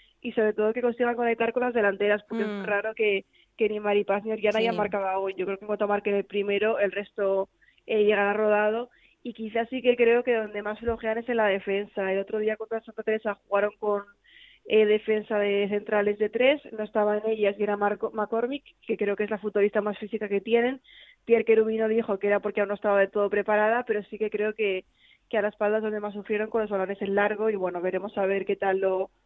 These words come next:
Speaker 1: lo arreglan, pero tienen margen de mejora y a pesar de que es un inicio complicado, yo creo que, que nos darán, eh, partidos muy buenos y que, bueno, que es que solo hay que ver la plantilla que tienen.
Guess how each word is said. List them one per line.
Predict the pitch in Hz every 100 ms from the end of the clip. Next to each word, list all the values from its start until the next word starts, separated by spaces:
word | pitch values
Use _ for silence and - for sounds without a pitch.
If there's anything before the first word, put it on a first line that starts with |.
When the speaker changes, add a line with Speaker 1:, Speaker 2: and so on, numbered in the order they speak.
| _ - -
Speaker 1:
lo | 226
arreglan, | 214 202 208 208 233 233
pero | 214 190 185 185
tienen | 196 214 208
margen | 208 214 214
de | 208
mejora | 202 196 208 208
y | 220
a |
pesar | 208 202 202
de | 202
que |
es | 208
un | 220
inicio | 208 202 - 214 202 196
complicado, | 214 202 202 190 196 196 208 220 _ _ _ _
yo | 214
creo | 202 196 196
que, | 208 190 175 190 _ _ _
que | - 208
nos | 202
darán, | 196 190 190 190 202
eh, | 196 190 190
partidos | 202 208 202
muy | 196 190
buenos | 185 190 202
y | 226
que, | 220
bueno, | 190 190 190 _
que | -
es |
que | - 196 190
solo | 202 190
hay |
que | 196
ver | 202
la | 202
plantilla | 208 196 202 185
que | 185
tienen. | 190 202